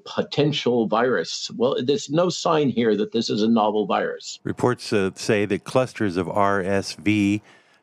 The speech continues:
Speaker 2: have appeared in isolated areas of the U S, but the C D C said this week, so far there are no signs of a pandemic,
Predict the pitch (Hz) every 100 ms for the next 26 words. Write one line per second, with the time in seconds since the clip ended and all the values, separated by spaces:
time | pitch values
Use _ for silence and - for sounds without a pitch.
0 | - 113 110 92 87 - 120 110 113 98
1 | 98 101 104 95 90 85 92 98 92 90
2 | 82 90 80 85 85 90 110 - 95 104
3 | - 104 90 87 - 95 82 101 87 -
4 | 143 - 92 87 - - 104 - 90 87
5 | 85 90 95 - 98 90 82 - - 85
6 | 82 80 98 85 82 104 107 85